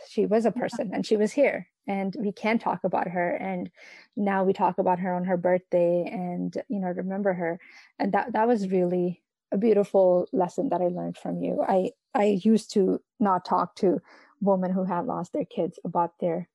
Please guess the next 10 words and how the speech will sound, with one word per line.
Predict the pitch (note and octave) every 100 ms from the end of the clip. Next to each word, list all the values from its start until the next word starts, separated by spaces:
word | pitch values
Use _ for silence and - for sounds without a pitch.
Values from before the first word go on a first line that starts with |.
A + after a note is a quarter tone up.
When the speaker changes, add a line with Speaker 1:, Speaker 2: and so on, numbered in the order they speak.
| _
Speaker 1:
kids. | - G3+ E3+ F3 - -
And, | F#3 F3 E3+ F3+
uh, | F3 E3 F3+
yeah, | F#3+ F#3 E3+
and | F3 F#3
I | F3+
guess | F3+ F#3 -
that | F3+ F3
part | - F3+ F3
is | F#3 F#3 F3+